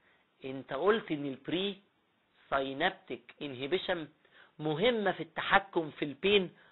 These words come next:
هنعرفها بعدين. طب البري ساينابتيك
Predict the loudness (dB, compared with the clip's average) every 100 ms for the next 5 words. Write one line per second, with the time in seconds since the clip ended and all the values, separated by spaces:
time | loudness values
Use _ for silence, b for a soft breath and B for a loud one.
0 | b 4 6 10 10 10 8 6 6 6
1 | 2 -6 -12 _ _ _ _ _ _ -10
2 | -6 -6 -4 -2 -2 0 0 0 -2 -6